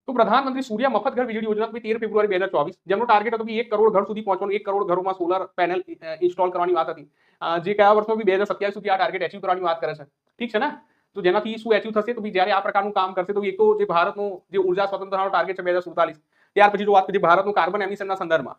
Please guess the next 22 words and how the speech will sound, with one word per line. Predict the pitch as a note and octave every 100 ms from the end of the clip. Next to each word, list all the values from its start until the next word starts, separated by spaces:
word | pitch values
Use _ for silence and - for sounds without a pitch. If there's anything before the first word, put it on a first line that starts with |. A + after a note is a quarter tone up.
| _ -
ઠીક | A3
છે |
ને, | C#4
કે | C4
જે | G#3 G#3
ટાર્ગેટ | G3+ F3 G3+
છે | G#3
ભઈ | F#3+
બે |
હજાર | F#3
સિત્તેર | F#3 F3+ F#3+
સુધી | F#3
જે | F#3
ઝીરો | E3+ F3+
કાર્બન | F3 F3
એમિશન | E3+ F3
અચીવ | D#3 F3
કરશે | E3 F3+
ભઈ | G3+
એમાં | G3 - _ _ F3
હેલ્પફુલ | F3 F#3 F#3+
થશે. | E3+ D#3